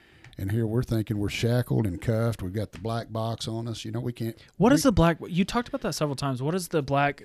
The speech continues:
Speaker 2: was it, was it like a, just an extra preventative deal, or what was it?
Speaker 1: Yeah, the black box is, uh, it keeps it, it,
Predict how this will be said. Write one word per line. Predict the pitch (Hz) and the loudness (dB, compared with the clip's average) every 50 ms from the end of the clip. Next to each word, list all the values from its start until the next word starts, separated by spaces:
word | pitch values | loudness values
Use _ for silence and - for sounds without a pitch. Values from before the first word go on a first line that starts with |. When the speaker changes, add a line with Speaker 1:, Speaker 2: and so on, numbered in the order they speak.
| - | -6
Speaker 2:
was | - 143 139 135 | -2 -2 0 2
it, | 147 143 - - - _ _ - | 2 0 0 -4 -12 _ _ -8
was | - 139 139 | -6 -4 -2
it | 156 151 156 | -2 -2 0
like | 156 143 147 - 156 | 0 0 0 2 2
a, | 143 135 131 123 117 117 120 - _ - - - - - - | 0 2 2 0 -2 -4 -6 -10 _ -20 -20 -20 -20 -12 -6
just | 143 135 - 147 | -6 -4 -4 -4
an | 156 - | -6 -4
extra | 143 143 - - - - - 170 156 147 135 131 117 - - | -4 -4 -2 0 -2 0 2 4 6 6 6 4 2 2 2
preventative | - 147 123 143 156 180 190 208 214 196 | 2 4 4 2 2 2 4 2 2 4
deal, | 220 240 254 254 190 | 4 4 6 6 6
or | 127 117 | 6 6
what | 120 123 | 4 4
was | 127 131 135 | 2 2 0
it? | 127 - - _ _ _ - | 0 -2 -8 _ _ _ 0
Speaker 1:
Yeah, | 135 151 151 | 4 6 6
the | 135 120 | 6 4
black | 117 147 170 175 - 120 | 2 2 0 0 0 2
box | 131 131 131 131 127 - - - | 4 4 4 4 2 0 -2 -2
is, | 117 117 113 101 - | 0 0 0 -2 -2
uh, | 120 110 107 110 104 | -2 0 0 -2 -2
it | 104 98 - | -6 -8 -8
keeps | - - 156 151 - - - - - - | -4 -2 0 0 -2 -4 -10 -10 -10 -8
it, | 117 113 107 - _ _ - | -8 -8 -10 -12 _ _ -12
it, | 123 117 - | -12 -12 -12